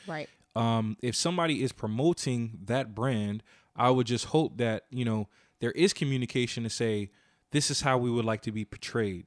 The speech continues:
Speaker 1: Right.
Speaker 2: Right? And I think,
Speaker 1: Yeah.
Speaker 2: I think Amanda and her character on Insecure portrays that brand where I'm like, "I know what she's doing.
Speaker 1: Right.
Speaker 2: I know who she is."
Speaker 1: Right.
Speaker 2: Right?
Speaker 1: Right.
Speaker 2: And, um, even though she's going through certain things, her character role,
Speaker 1: Right.
Speaker 2: um,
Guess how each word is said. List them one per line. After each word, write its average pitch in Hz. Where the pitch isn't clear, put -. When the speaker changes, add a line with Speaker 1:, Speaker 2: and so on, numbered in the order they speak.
Speaker 1:
Right. 156
Speaker 2:
Right? 110
And 117
I 117
think, -
Speaker 1:
Yeah. 165
Speaker 2:
I 123
think 190
Amanda 135
and 113
her 113
character 139
on 110
Insecure -
portrays 139
that 120
brand 113
where 117
I'm 117
like, 107
"I 127
know 120
what 104
she's 101
doing. 92
Speaker 1:
Right. 170
Speaker 2:
I 110
know 127
who 113
she -
is." 90
Speaker 1:
Right. 147
Speaker 2:
Right? 117
Speaker 1:
Right. 151
Speaker 2:
And, 120
um, 107
even 156
though 147
she's 147
going 139
through 131
certain 127
things, 123
her 127
character 117
role, 113
Speaker 1:
Right. 170
Speaker 2:
um, 113